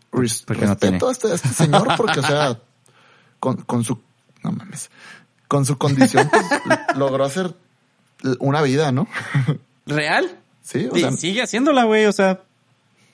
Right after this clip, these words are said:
Speaker 2: porque le quedan años por venir.
Speaker 1: Sí.
Speaker 2: Sí, sigue vivo, ¿no? A menos que lo haya matado.
Speaker 1: No.
Speaker 2: Lo mejor es que escribo Nick Vujicic así, güey, y me sale <laughs> chinga el nombre.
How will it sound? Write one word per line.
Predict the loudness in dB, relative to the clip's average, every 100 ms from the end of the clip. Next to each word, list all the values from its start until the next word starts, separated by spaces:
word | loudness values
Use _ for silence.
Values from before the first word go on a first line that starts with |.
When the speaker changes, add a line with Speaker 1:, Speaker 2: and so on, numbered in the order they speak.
| -6
Speaker 2:
porque | -2 -2
le | 0
quedan | 2 0 0
años | 2 2 0
por | -4
venir. | -2 0 0 -2 -6 -12 _ _ _ _
Speaker 1:
Sí. | -10 -10 -12 _ _ _ -8
Speaker 2:
Sí, | -6
sigue | -2 0
vivo, | 2 4 4
¿no? | 2
A | 0
menos | -2 -4
que |
lo | -2
haya | -2
matado. | -2 -2 -4 -4 _ _ _ _ -8
Speaker 1:
No. | -4 -2 -4 -8 _ -20 -20 _ _ _ _ _ _ -20 -20 _ _ _
Speaker 2:
Lo | -2 0
mejor | 2 0 -2
es |
que | -2
escribo | -4 0 2 4
Nick | 4 0 -2 0
Vujicic | 2 2 0 0 2 2
así, | 2 2 2
güey, | 4 2
y | 2
me | 0
sale | 2 2 2 -2 -10 -18
<laughs> | -8 -4 -4
chinga | 0 0 0 2
el | 2
nombre. | 4 2 2 2 -2